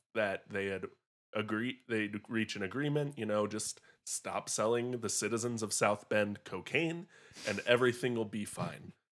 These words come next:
He is the mayor. The mayor's a busy job. You still need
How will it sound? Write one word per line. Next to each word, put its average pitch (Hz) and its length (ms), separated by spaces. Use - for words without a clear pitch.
He 139 120
is 135 180
the 135 80
mayor. 113 500
The 113 60
mayor's 104 300
a 107 40
busy 95 260
job. 87 360
You 101 100
still 101 420
need 101 280